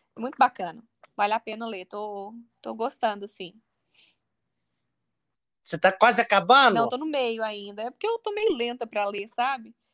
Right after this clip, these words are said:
Speaker 1: Eu tenho que pegar um ritmozinho aqui. <laughs>
Speaker 2: Não, mas vai dar certo,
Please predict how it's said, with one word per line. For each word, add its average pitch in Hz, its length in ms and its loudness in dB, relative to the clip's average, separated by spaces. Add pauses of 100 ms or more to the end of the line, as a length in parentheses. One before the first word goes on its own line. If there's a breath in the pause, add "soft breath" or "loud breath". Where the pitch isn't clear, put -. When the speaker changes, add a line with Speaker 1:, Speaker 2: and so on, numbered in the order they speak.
(200)
Speaker 1:
Eu - 60 -20
tenho 220 140 -16
que - 60 -20
pegar 233 220 -4
um 285 60 -4
ritmozinho 233 640 -12
aqui. 196 400 -18
<laughs> - 600 -4 (1700)
Speaker 2:
Não, 139 140 -4
mas 147 180 0
vai 175 160 4
dar 190 200 6
certo, 170 380 4